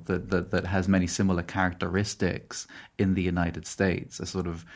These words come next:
reactionary backlash against the establishment, a turn towards, uh, a much more boldly nationalistic, uh, foreign policy,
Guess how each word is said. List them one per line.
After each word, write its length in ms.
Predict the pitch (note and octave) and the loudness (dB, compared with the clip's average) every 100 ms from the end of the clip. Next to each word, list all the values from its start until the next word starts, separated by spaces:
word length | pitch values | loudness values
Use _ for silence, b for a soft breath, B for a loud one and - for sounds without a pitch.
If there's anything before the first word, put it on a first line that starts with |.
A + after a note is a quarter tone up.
| B - | B -4
reactionary 880 | F#2+ F#2+ F#2+ - - G#2+ F#2+ F2+ F2 | 0 4 4 2 -2 0 2 0 2
backlash 680 | F2 F2 - F2 E2+ E2 F2+ | 2 0 -2 -2 0 -2 -4
against 420 | F2+ E2 E2 - | -4 -4 -4 -6
the 100 | F#2 | -8
establishment, 840 | F2 - F2+ F2 F2+ - F2 E2 | -4 0 0 -2 -6 -4 -4 -4
a 60 | - | -6
turn 720 | - - A#2+ A2+ A2 G#2 G#2 B B - | -8 0 2 4 6 4 2 B B -12
towards, 960 | - G2 F#2 G2 G2 F#2 F2+ E2+ - - | -4 -2 2 4 6 4 2 -2 -4 -2
uh, 320 | F2+ F2 E2 - | -2 0 0 2
a 80 | |
much 400 | G2 A2 A2 - | 6 6 6 2
more 260 | A2 F#2+ F2+ | 2 4 2
boldly 800 | E2+ G2 F#2+ F#2+ F#2+ F#2 F#2 F2+ | 0 2 4 6 2 0 -4 -2
nationalistic, 1200 | E2+ F2 F2 - E2 E2 E2+ - F#2 E2+ E2+ - B B B - | 0 0 -2 -6 -4 -4 -4 -6 -4 -2 -4 -12 B B B -4
uh, 240 | F2 E2 | -2 -2
foreign 400 | E2 - F2+ E2+ | -2 0 2 0
policy, 680 | E2+ F2+ F2 F2 - F2 | -2 0 0 -2 -6 -6